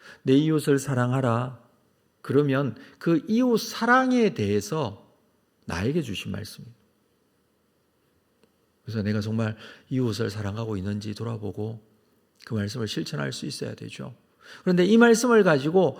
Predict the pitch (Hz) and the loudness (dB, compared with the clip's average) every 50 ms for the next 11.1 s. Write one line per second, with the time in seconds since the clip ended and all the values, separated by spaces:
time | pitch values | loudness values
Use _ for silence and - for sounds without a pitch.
0 | - - - - 117 117 123 139 180 233 269 277 247 - 208 190 185 185 175 175 | -12 -18 -10 -2 2 6 8 8 10 8 8 6 4 4 4 4 6 6 6 4
1 | 170 151 120 104 143 165 180 139 113 - - - - 139 139 156 - 214 202 214 | 2 2 0 2 4 4 4 4 2 -2 -8 -2 4 8 8 8 8 6 6 6
2 | 214 185 151 - 147 123 110 - - - - - 139 139 143 147 160 165 165 151 | 6 6 6 4 2 0 0 -2 -8 -16 -14 -10 -8 -6 -4 -4 -4 -2 -2 -4
3 | 110 98 110 117 123 120 117 127 147 - _ _ _ _ _ _ _ _ - 139 | -4 -2 -4 -4 -4 -4 -6 -8 -12 -16 _ _ _ _ _ _ _ _ 4 6
4 | 135 139 160 170 170 - 180 185 180 151 - 151 131 113 - 123 120 117 123 123 | 8 8 8 6 4 4 2 2 2 0 0 -2 -2 -2 -2 -4 -4 -2 -2 -2
5 | 117 127 113 98 95 101 110 120 123 117 135 151 _ _ _ _ _ _ _ _ | -2 -2 -2 -2 0 -2 -2 -2 -4 -6 -8 -10 _ _ _ _ _ _ _ _
6 | _ _ _ _ _ _ _ _ _ _ _ _ _ _ _ _ _ _ _ _ | _ _ _ _ _ _ _ _ _ _ _ _ _ _ _ _ _ _ _ _
7 | _ _ _ _ _ _ _ _ _ _ _ _ _ - 131 151 143 143 - 151 | _ _ _ _ _ _ _ _ _ _ _ _ _ 2 2 2 2 2 4 6
8 | 151 151 147 143 135 127 - - - - _ _ _ - - - 170 175 175 170 | 8 8 8 6 4 0 -4 -12 -20 -20 _ _ _ -6 0 2 4 4 4 2
9 | - - 131 117 107 147 143 156 147 107 101 113 131 123 101 101 - - - _ | -2 -6 -6 -4 -2 0 0 2 2 2 2 0 0 -2 -6 -8 -12 -18 -20 _
10 | _ - - - - 110 - - 139 131 120 - - - - 104 107 113 120 117 | _ -12 -10 -10 -10 -10 -6 -4 -2 -2 -2 -4 -8 -6 -2 -2 0 0 0 -2
11 | 113 117 | -4 -8